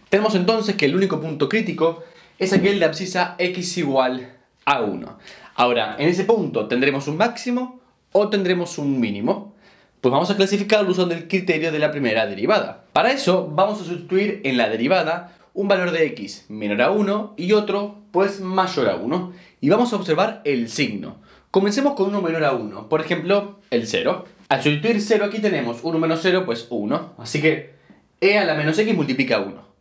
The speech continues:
Perfecto. Ahora, si aquí ponemos un cero, ¿qué tenemos? E a la menos cero es e a la cero y e a la cero es uno.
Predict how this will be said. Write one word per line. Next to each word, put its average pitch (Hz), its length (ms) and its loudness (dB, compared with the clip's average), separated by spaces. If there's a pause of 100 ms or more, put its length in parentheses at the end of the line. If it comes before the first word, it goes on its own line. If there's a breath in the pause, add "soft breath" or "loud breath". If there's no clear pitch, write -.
(120)
Perfecto. - 460 -2 (500 soft breath)
Ahora, 196 380 0
si 190 280 0
aquí 208 180 0
ponemos 214 340 0
un 190 100 -2
cero, 220 240 2
¿qué 208 60 0
tenemos? 135 480 -2
E 196 160 4
a - 20 2
la 180 80 -2
menos 165 260 -4
cero 202 220 2
es 156 180 -2
e 147 140 4
a 139 40 4
la 135 100 0
cero 196 460 -2 (500 soft breath)
y 123 160 6
e 139 100 6
a 139 40 2
la 139 100 -2
cero 175 320 0
es 107 240 -8
uno. 180 340 -2